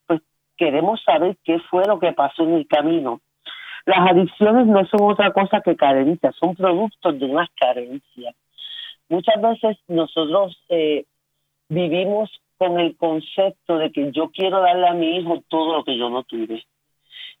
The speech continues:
Y nos enfocamos en el plano material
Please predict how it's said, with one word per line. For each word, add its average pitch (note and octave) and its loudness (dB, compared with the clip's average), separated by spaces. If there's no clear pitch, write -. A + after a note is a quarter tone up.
Y F3 -2
nos E3 -4
enfocamos F#3+ 0
en D#3+ 0
el D3+ -4
plano E3 2
material C3+ 0